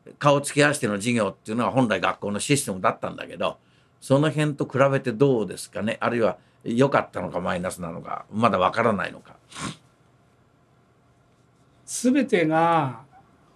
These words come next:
Speaker 2: あー、オンラインに変わるっていうのは学校としてはちょっと抵抗は正直あるかな。
Speaker 1: あ、いいね。
Speaker 2: やっぱり、あの、
Speaker 1: 生徒集まってきて。
Speaker 2: はい。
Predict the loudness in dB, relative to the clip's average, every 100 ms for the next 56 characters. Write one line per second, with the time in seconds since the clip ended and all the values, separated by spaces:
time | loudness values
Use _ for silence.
0 | _ _ _ _ _ -2 2 4 4 4
1 | 6 8 8 8 8 6 6 2 -2 _
2 | _ -8 2 4 4 2 4 2 4 -2
3 | 0 0 2 0 2 2 2 -2 -2 -8
4 | -8 -12 _ _ _ _ _ _ _ _
5 | _ _ _ _ -2 -2 2 4 6 4
6 | 0 -6 -2 -2 -2 -8 -10 -12 0 0
7 | 0 -4 0 0 0 -14 -20 -20 -20 -18
8 | -18 -20 -20 -18 -18 -18 -6 0 0 0
9 | 4 6 8 6 4 0 -8 -20 -20 _
10 | -20 -20 _ -10 -4 -4 -4 0 0 2
11 | 0 2 4 6 6 6 4 2